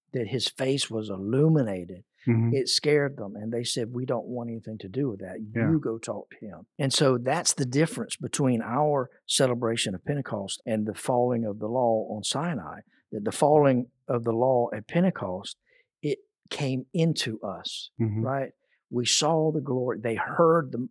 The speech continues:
Speaker 1: the <laughs> mighty rushing wind,
Speaker 2: Mm-hmm.
Speaker 1: and then they saw the fire, the glory of God.
Speaker 2: Yeah.
Speaker 1: And then it came into them,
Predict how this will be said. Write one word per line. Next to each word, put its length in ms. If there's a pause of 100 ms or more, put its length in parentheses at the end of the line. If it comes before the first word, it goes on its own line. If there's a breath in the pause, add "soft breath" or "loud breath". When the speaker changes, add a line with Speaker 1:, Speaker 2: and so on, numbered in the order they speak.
Speaker 1:
the 100
<laughs> 160
mighty 280
rushing 440
wind, 340 (140)
Speaker 2:
Mm-hmm. 220
Speaker 1:
and 100
then 120
they 120
saw 640
the 120
fire, 560 (320)
the 80
glory 400
of 120
God. 420
Speaker 2:
Yeah. 240 (120)
Speaker 1:
And 140
then 100
it 140
came 340
into 580
them, 420